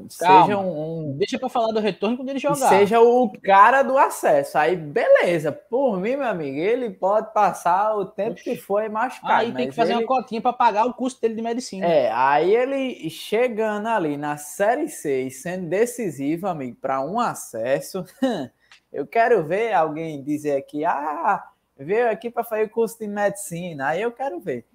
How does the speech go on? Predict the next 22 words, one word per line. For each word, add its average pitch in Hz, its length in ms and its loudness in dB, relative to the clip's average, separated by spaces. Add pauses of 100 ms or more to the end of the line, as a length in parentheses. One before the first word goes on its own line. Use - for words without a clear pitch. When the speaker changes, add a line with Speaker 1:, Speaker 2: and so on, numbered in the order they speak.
(140)
Speaker 2:
Vou 120 60 -8
Speaker 1:
Mas 147 180 -2
Speaker 2:
nem 160 80 -8
Speaker 1:
se 196 80 -4
não, 170 60 -4
Speaker 2:
lembrar. 147 320 -2
Speaker 1:
amigo, 117 440 -6 (320)
mas 165 300 -2
se 226 320 -2
não, 165 340 -4
se 190 240 -8
nem 190 320 -6
jogar, 240 640 -4
ou 147 120 2
se 165 260 -2
jogar 135 460 2
e 131 40 -4
for 175 300 0
mal 131 300 -2
na 135 160 -4
Série 131 340 -4
C, - 380 -12